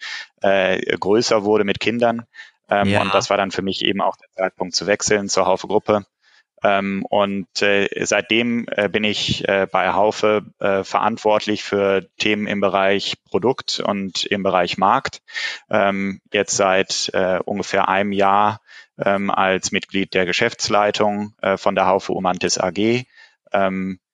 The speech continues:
Speaker 1: wir sind, ähm, in, in der Haufe Umantis A G, äh,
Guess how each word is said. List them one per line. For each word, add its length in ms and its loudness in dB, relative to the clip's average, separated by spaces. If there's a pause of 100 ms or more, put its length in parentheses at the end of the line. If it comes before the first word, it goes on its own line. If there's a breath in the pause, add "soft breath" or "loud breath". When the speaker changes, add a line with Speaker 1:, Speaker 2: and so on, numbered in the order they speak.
(180)
Speaker 1:
wir 140 0
sind, 560 -2
ähm, 400 0
in, 160 -4
in 220 -2
der 100 2
Haufe 240 2
Umantis 440 0
A 100 -2
G, 480 0
äh, 260 0